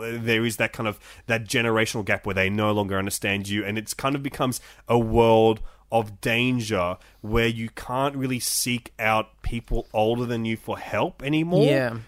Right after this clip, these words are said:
Speaker 1: Where you were kind of trapped in that middle ground between a child and an adult. And it's just, you feel, I think it taps into that feeling of being,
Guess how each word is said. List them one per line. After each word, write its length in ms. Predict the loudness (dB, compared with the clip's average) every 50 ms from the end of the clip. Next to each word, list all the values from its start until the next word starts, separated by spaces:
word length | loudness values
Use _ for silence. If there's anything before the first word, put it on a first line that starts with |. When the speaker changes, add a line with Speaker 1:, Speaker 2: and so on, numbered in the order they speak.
| _ _
Speaker 1:
Where 140 | 2 2 2
you 200 | 4 4 2 6 6
were 140 | 6 4
kind 220 | 4 0 0 0 0
of 240 | 0 -2 -6 -16 -14
trapped 360 | -8 -2 -2 -2 -2 -2 -4
in 80 | 0 2
that 180 | 2 2 2 0
middle 220 | -2 0 0 0 0
ground 240 | 0 0 0 0
between 300 | -2 -6 -6 -4 -2 -2
a 40 | -2
child 680 | -4 -4 -4 0 2 4 6 6 6 4 2 0 -2 -4 -8 -20 -20 -18 _
and 120 | -4 -2 -2
an 120 | -2 -4 -2 -2
adult. 600 | 0 0 2 2 0 0 0 -2 -6 -10 -12 -14 -6 -4
And 120 | -2 -2
it's 120 | 0 0 0
just, 200 | -2 -2 0 -2
you 180 | -2 -2 -2 -4
feel, 400 | -2 2 4 4 6 4 2 2 0
I 100 | -2 0
think 180 | 2 2 0
it 100 | 0 -2
taps 260 | -2 -2 -2 -2 -2 -4
into 100 | -2 0
that 160 | 0 0 0
feeling 500 | -2 0 2 2 4 4 2 2 0 -2 -6 -12 -20 -20 -20 _ 0
of 200 | 0 0 0 2
being, 340 | 0 2 2 2 0 -4 -6